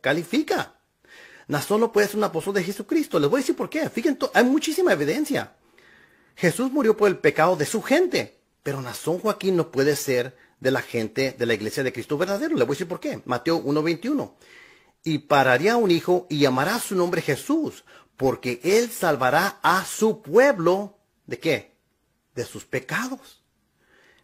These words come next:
Pero si Nazón Joaquín nunca ha tenido pecados, ¿cómo es que Nazón Joaquín puede ser parte de su pueblo?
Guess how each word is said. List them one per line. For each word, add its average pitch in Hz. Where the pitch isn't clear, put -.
Pero 151
si 160
Nazón 147
Joaquín 220
nunca 208
ha 202
tenido 180
pecados, 214
¿cómo 208
es 202
que 190
Nazón 165
Joaquín 165
puede 131
ser 151
parte 117
de 135
su -
pueblo? 370